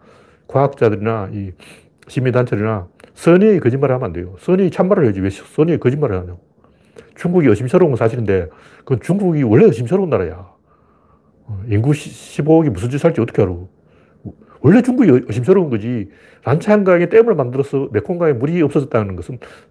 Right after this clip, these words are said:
말도 안 되는 개소-, 개소리고 과학적인 근거가 없는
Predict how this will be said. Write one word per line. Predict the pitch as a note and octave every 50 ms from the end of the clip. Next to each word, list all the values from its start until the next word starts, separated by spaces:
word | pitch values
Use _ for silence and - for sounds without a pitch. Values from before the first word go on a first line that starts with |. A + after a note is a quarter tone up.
| - -
말도 | - A2+ A#2+ F3 F#3+
안 | D#3
되는 | D#3 D#3 D3+
개소-, | D3 - A#2+ A2 C#3 C#3+ C#3+ -
개소리고 | - - A2+ G#2 - C#3 A#2+ G#2+ F#2+ F#2+ G2 F2+ F2+ - - _ -
과학적인 | - C#3+ D#3+ F3+ F3 - - D#3 D3 C#3 C3+ C3+ B2
근거가 | - G#2+ G#2 B2+ C#3+ A2+ A2+
없는 | C3+ D#3+ E3 D#3 A2 F2